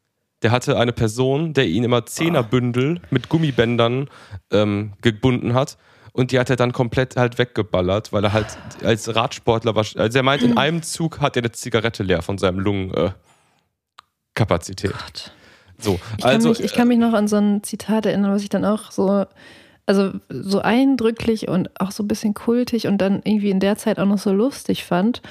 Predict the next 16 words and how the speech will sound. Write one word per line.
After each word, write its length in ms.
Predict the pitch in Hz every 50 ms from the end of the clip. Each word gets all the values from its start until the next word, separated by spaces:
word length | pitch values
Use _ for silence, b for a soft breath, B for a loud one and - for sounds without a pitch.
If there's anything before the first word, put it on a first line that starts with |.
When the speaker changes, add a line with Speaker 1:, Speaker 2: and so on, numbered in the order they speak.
| B B B B B
Speaker 2:
war 220 | - 185 196 208 208
so, 120 | 202 196
dass, 340 | 196 196 202 202 - - - _ _ _ -
dass 280 | - - 208 185 - -
irgendwo 400 | - - 226 226 - - 214 202
in 160 | 117 190 214
irgendeinem, 480 | - - 226 226 226 214 202 202 196 202
ich 120 | - -
glaube, 220 | - - 202 196 190
Bildartikel 1000 | 190 - 214 233 254 - - - 208 - - 226 208 - 226 226 220 220 226 220 B B B B B B B B
stand 280 | - - 214 208 196 160
mal, 120 | 190 202
dass 200 | 196 196 - -
er 300 | 196 196 190 185 185 185 -
manchmal 480 | 190 202 202 220 - - 196 190 190
so, 360 | 196 190 185 180 180 180 170